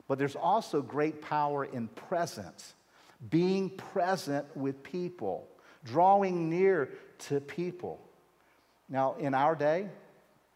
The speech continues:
sadly, it's so easy to become preoccupied instead of present. It, it's just,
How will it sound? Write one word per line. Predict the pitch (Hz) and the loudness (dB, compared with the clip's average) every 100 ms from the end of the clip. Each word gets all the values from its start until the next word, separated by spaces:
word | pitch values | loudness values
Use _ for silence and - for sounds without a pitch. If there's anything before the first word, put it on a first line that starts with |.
| _ - | _ -16
sadly, | - 131 131 139 170 220 185 - - _ _ _ _ 151 | -4 0 2 0 -2 -6 -10 -20 -20 _ _ _ _ -4
it's | 156 | -4
so | - 170 160 | -2 2 2
easy | 190 208 220 | 2 0 -6
to | - | -6
become | 147 147 156 147 | -6 -4 -4 -4
preoccupied | 143 151 139 151 180 - - 107 92 101 135 151 - _ _ _ _ _ - | -4 -2 -2 -2 -6 -12 -8 -6 -6 -6 -8 -12 -20 _ _ _ _ _ -10
instead | 135 - - 147 | -8 -6 -4 -2
of | 139 - | -2 -6
present. | - 170 165 101 82 - _ _ _ _ _ _ _ _ _ | -6 -6 -6 -12 -16 -20 _ _ _ _ _ _ _ _ _
It, | 131 143 | -6 -4
it's | 151 139 | -4 -4
just, | 165 151 | -4 -4